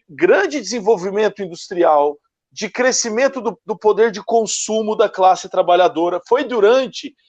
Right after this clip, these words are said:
esse ciclo taylorista fordista, por exemplo, que a classe trabalhadora passou a con-, conquistar a sua capacidade de comprar casa própria, de comprar um carro,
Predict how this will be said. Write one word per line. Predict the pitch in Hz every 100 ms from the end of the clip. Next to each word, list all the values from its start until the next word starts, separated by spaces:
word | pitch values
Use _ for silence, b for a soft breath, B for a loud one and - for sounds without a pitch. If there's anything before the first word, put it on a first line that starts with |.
| _ -
esse | 208 214
ciclo | 185 - 254 240 202 190
taylorista | 220 220 208 190 220 190 170 _
fordista, | 165 120 131 233 196 - 120 _ _ _
por | - 196
exemplo, | 180 139 247 220 - 123 _ _ _ _
que | 247
a | 247
classe | - 220 269 277
trabalhadora | - 220 202 180 185 262
passou | - 233 - 269
a |
con-, | 254 240 - _ -
conquistar | 226 - 180 - 220 214 180 -
a | 165
sua | 226
capacidade | 220 220 220 202 170 208 196
de | 175
comprar | - 226 - 185 170
casa | 175 226 233
própria, | 190 190 175 185 185 185 _ _ _ _ _ _ _
de | 185 226
comprar | 254 240 233
um | 233
carro, | 233 190 202 190 160 196